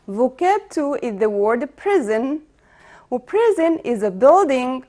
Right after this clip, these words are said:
where criminals are kept. Why? For punishment. So لو الناس بتعمل حاجة illegal، غير شرعية أو غير قانونية، لازم to be punished، هيتعاقبوا. طب يتحطوا where؟ يتحطوا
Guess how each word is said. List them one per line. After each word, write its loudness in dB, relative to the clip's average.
where 0
criminals 0
are 4
kept. -8
Why? 4
For -4
punishment. -4
So -2
لو 4
الناس -2
بتعمل -2
حاجة -2
illegal، 0
غير 0
شرعية -2
أو -2
غير 2
قانونية، -2
لازم -2
to -10
be -8
punished، 0
هيتعاقبوا. -2
طب 0
يتحطوا 0
where؟ 8
يتحطوا -2